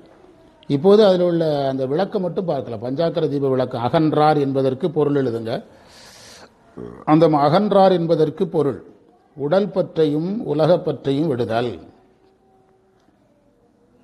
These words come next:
வழிமுதல் என்பதற்கு வழி வழியாக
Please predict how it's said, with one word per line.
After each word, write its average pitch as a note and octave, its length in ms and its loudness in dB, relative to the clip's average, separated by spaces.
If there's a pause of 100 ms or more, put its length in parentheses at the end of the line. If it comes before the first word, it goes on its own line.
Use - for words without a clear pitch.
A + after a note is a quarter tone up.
(2250)
வழிமுதல் G3+ 680 4
என்பதற்கு E3 680 0 (2250)
வழி D#3 300 4
வழியாக F#3 560 4